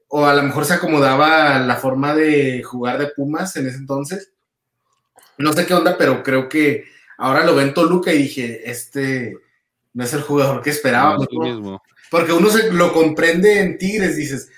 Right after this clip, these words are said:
Speaker 1: pues pasas a segundo plano, ¿no? Sabes quién manda ahí. Pero ahora en Toluca, él es el centro delantero estre-, estelar y la verdad no, no, creo que no ha marcado gol,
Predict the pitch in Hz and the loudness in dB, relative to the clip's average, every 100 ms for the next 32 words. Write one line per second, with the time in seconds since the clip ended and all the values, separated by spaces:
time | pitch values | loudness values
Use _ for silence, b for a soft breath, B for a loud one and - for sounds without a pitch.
0 | b b - 151 147 160 185 180 170 156 | b b -8 -6 -2 -2 -2 -4 -4 -2
1 | 147 165 - 190 202 175 180 - 165 185 | -2 -4 0 0 0 -2 -2 -2 -2 -2
2 | - 170 151 143 139 123 110 _ _ _ | -2 -2 -2 0 0 -2 -6 _ _ _
3 | _ _ 156 143 135 131 123 120 120 117 | _ _ 0 2 2 0 0 0 -2 -4
4 | 113 107 113 120 135 151 147 127 127 156 | -8 -8 -6 -4 -2 -2 -2 -2 -2 2
5 | 156 156 135 117 - B B _ - 143 | 4 4 2 -2 -8 B B _ -2 0
6 | 165 175 165 175 180 175 160 143 135 156 | 0 -2 -2 -2 2 2 2 0 0 -2
7 | 151 151 143 131 127 - 123 131 156 - | -2 -2 0 0 -6 -4 -2 -2 -2 -4
8 | 151 131 123 120 113 113 117 - 147 139 | -4 -2 -2 -2 -2 -2 -4 -6 -6 -6
9 | - b b b _ _ 127 139 156 175 | -10 b b b _ _ -2 2 2 2
10 | - 190 220 254 254 247 247 254 240 220 | 0 0 2 4 4 4 4 4 4 4
11 | 240 | 4